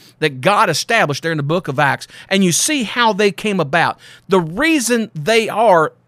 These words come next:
established is to bring about people who are discipled to take the gospel message out into this sinful world. Amen? Two things are to finance the work of the local church,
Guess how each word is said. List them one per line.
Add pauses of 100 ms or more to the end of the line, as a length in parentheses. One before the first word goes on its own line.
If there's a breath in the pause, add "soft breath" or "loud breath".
(120)
established
is
to
bring
about
people (240 loud breath)
who
are
discipled (220 loud breath)
to
take
the
gospel
message (500 loud breath)
out
into
this
sinful (160)
world. (100)
Amen? (760 loud breath)
Two
things
are
to
finance
the
work
of
the
local
church,